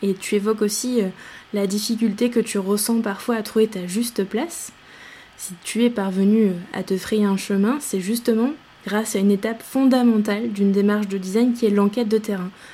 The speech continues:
Là, euh, tu viens de nous parler de la recherche-action, d'un luxe en fait de cinq mois de recherche-action pour, euh, t'amener à des points de, de problématiques de prototypage hyper, euh,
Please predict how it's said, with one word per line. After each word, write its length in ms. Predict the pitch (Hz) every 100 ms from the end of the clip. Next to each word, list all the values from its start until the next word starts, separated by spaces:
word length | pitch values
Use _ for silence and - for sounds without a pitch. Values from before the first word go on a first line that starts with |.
| -
Là, 180 | 202 208
euh, 100 | 190 180
tu 120 | -
viens 140 | 196
de 60 | 202
nous 60 |
parler 280 | 196 196 196
de 80 | 190
la 120 | 185
recherche-action, 800 | 185 190 220 214 220 214 - 226 240 - - - - -
d'un 380 | 180 190 185 185 185 185
luxe 460 | 196 294 294 -
en 100 | 220
fait 340 | 190 214 214 180
de 100 | 190
cinq 420 | 180 - 240 233
mois 180 | 240 240
de 80 | 208
recherche-action 800 | 202 202 220 214 208 208 233 226
pour, 240 | 226 190
euh, 100 | 175 170 - -
t'amener 460 | 226 226 226 233
à 80 | 226
des 160 | 185 185
points 380 | - 233 226 226 - - - -
de, 500 | 185 190 180 180 180 185 - 196
de 80 |
problématiques 680 | 196 - 214 220 214 208 214
de 80 | 196
prototypage 800 | 196 208 202 208 214 202 208 208 185 -
hyper, 420 | 226 214 240 233
euh, 260 | 202 190 185